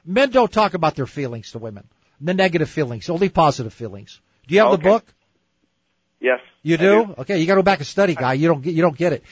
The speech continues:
Speaker 1: Keep it light, keep it funny. No heavy subjects. That was a heavy subject. No negatives, it was a negatives. No put down, you put her down.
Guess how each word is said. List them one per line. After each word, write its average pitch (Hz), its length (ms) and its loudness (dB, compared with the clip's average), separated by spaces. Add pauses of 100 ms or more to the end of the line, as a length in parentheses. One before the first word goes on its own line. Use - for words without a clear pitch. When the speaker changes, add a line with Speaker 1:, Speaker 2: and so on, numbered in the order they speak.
(120)
Speaker 1:
Keep 220 200 -2
it 247 80 4
light, 208 240 4
keep 226 200 -4
it 208 40 -2
funny. 175 460 0 (180)
No 220 360 4
heavy 208 360 -4
subjects. 160 760 -4 (180)
That 151 80 -4
was 160 120 -4
a 165 40 2
heavy 165 200 2
subject. 135 460 -2 (200)
No 202 200 4
negatives, 226 440 2
it 175 80 -4
was 165 140 -2
a 180 60 4
negatives. 160 460 -2 (180)
No 190 180 4
put 247 240 2
down, 220 220 0
you 185 100 0
put 202 200 2
her 165 100 2
down. 135 360 -2